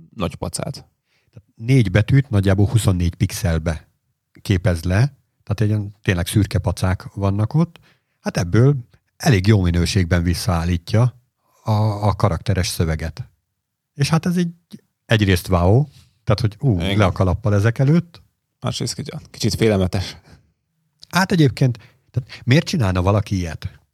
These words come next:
Speaker 2: Ezen elgondolkodtam, amikor néztem ezt a cikket, mert én minden esetben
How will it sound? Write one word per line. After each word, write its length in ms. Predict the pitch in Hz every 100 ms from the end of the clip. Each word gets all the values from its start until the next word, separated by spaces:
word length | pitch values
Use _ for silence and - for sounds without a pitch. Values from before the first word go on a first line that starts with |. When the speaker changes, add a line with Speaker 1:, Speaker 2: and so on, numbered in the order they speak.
| _
Speaker 2:
Ezen 200 | 104 117
elgondolkodtam, 720 | 165 107 87 85 - - 95
amikor 260 | 92 92 95
néztem 320 | 98 101 90
ezt 140 | 87
a 40 | -
cikket, 460 | - - 135 135 - _ _ _ _ _ _ _ -
mert 120 | 104
én 80 | 135
minden 280 | 175 139 92
esetben 640 | 90 98 90 107 120